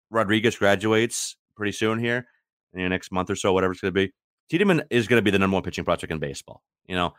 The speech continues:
obviously Painter and the health will kind of factor into that, but Tiedemann is, he's three above average to plus pitches, really good slider, really good changeup.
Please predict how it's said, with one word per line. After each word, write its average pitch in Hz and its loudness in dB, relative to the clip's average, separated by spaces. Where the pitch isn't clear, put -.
obviously 117 0
Painter 107 2
and 101 0
the 90 -2
health 95 2
will 80 -16
kind 95 -4
of 87 -8
factor 90 0
into 90 0
that, 87 2
but 90 0
Tiedemann 190 4
is, 113 4
he's 120 -8
three 151 2
above 117 4
average 113 4
to - -8
plus 113 -2
pitches, 95 -2
really 127 2
good 143 -2
slider, 104 4
really 104 2
good 131 -2
changeup. 101 0